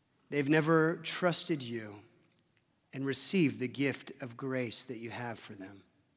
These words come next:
And so t-, today, in the midst of this moment, with all of our eyes closed and heads bowed,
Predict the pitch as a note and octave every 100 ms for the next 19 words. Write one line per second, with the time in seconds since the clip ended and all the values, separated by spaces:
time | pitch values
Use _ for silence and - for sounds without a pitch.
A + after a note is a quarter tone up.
0 | _ _ _ _ _ _ _ _ _ _
1 | - - D3+ - G#3 F3 B3 A#3 E3+ G3
2 | E3+ F3 F3 E3+ E3 D#3 D3 C#3+ E3+ E3+
3 | - D3+ D#3 D#3 D3 C3+ B2+ B2 B2 B2
4 | C3+ D#3 E3+ C#3+ D3 C#3+ C#3 C#3 - -
5 | - C#3 D3+ - - C3 B2+ A#2+ B2 G#2+
6 | C3 C3+ A2+ G#2+ G#2 G2+